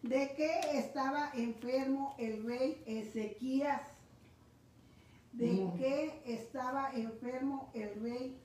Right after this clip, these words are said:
Speaker 1: Ezequías?
Speaker 2: Muy bien, ¿de qué estaba enfermo el rey Ezequías? Vamos a contar.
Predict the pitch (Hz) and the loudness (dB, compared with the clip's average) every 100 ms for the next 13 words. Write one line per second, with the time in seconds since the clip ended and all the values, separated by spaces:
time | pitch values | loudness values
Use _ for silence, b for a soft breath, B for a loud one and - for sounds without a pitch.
0 | - 220 220 - 226 208 - - 175 180 | -12 -4 -2 -2 -4 -4 -2 0 4 6
1 | 175 160 170 180 165 156 156 - 208 214 | 4 6 6 6 4 4 4 4 2 6
2 | 220 208 214 220 208 208 180 - 208 208 | 6 6 4 4 6 4 4 2 2 4
3 | 196 208 208 208 196 170 160 165 196 208 | 4 4 6 8 8 6 4 4 4 6
4 | 208 196 - 185 185 196 190 185 196 196 | 6 4 2 2 4 8 6 4 4 6
5 | 185 - - 214 208 196 175 170 151 127 | 4 0 0 4 6 6 6 4 4 2
6 | 123 - - B B B - 170 190 196 | -2 -8 -20 B B B 0 4 6 6
7 | 196 196 190 196 190 196 202 190 185 180 | 6 4 6 4 6 8 8 8 6 4
8 | - | 0